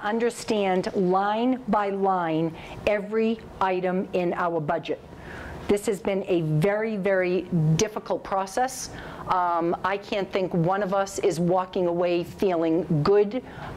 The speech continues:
uh, about the process and what it means for our district.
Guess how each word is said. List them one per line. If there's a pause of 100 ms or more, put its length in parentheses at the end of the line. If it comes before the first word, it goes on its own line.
uh,
about
the
process
and
what
it
means
for
our
district.